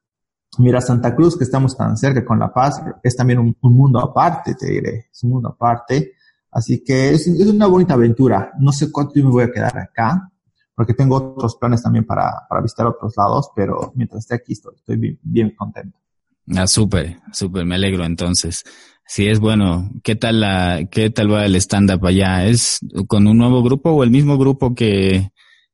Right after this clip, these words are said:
Speaker 2: lo tienes, que creaste acá, de-, que crearon en, en La Paz?
Speaker 1: Sí, o sea, en realidad, em, el grupo, el grupo que tenemos en La Paz, eh, sigue vigente.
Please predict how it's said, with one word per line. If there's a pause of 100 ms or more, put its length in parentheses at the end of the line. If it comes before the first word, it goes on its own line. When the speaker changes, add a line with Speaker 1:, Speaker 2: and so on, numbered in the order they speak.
Speaker 2:
lo
tienes, (220)
que
creaste
acá,
de-,
que
crearon
en, (240)
en
La
Paz? (340)
Speaker 1:
Sí,
o
sea,
en
realidad,
em, (720)
el
grupo,
el
grupo
que
tenemos
en
La
Paz,
eh,
sigue
vigente.